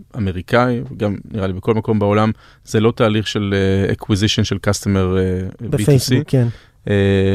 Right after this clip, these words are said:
Speaker 1: ולכן אתה יכול להראות pipeline, אתה יכול להראות, אה, הצלחה, לפחות ב-, נגיד, לקוח ראשון.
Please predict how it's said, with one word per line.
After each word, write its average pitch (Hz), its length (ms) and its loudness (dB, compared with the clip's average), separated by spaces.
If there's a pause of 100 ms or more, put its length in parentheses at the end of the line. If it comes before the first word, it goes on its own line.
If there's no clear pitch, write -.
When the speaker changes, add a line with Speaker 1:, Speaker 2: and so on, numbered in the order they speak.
(120)
Speaker 1:
ולכן 101 440 -2
אתה - 140 -2
יכול 135 340 0
להראות 113 420 2 (300)
pipeline, 139 640 -4
אתה 107 160 -2
יכול 110 280 2
להראות, 104 720 2
אה, - 40 -2 (640)
הצלחה, 104 520 -2 (140)
לפחות 104 400 -2
ב-, 98 280 -2
נגיד, 92 260 -8
לקוח 101 420 -2
ראשון. 165 340 0